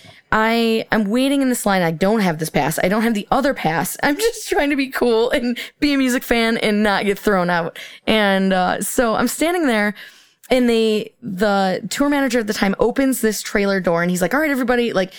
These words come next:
people that are dancers, come on here. Like, your costumes are hung up. Just grab one, you know, drop trow, throw it on, and let's do this thing." So we're waiting in this line, and the, the manager is <laughs> checking these passes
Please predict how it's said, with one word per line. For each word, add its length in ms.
people 220
that 80
are 40
dancers, 360
come 140
on 140
here. 440
Like, 240
your 240
costumes 560
are 100
hung 200
up. 180
Just 180
grab 260
one, 380
you 80
know, 100
drop 280
trow, 500
throw 180
it 60
on, 280
and 260
let's 220
do 140
this 160
thing." 220
So 420
we're 120
waiting 240
in 60
this 180
line, 400
and 400
the, 500
the 160
manager 540
is 560
<laughs> 500
checking 560
these 200
passes 760